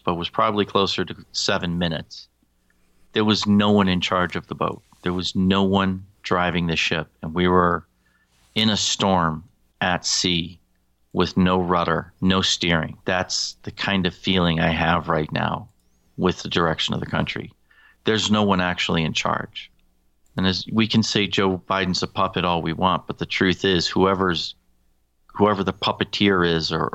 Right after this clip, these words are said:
whoever the puppeteers are, I don't think they honestly know what the hell they're doing. I really don't.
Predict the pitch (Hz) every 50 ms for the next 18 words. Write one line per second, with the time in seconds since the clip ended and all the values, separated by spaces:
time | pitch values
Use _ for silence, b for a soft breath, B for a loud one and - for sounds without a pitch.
0 | - - - 101 98 95 95 92 87 87 - - 98 92 - - - - - 85
1 | 85 80 80 - - - - 95 90 87 82 80 80 - - _ _ _ _ _
2 | _ _ - - - - 185 - 113 113 107 - 110 101 98 - 98 95 92 90
3 | 92 87 - - 92 87 90 90 87 85 - 87 85 87 85 82 85 85 82 92
4 | 92 90 - - - - 95 90 87 92 95 85 85 85 78 90 87 85 76 -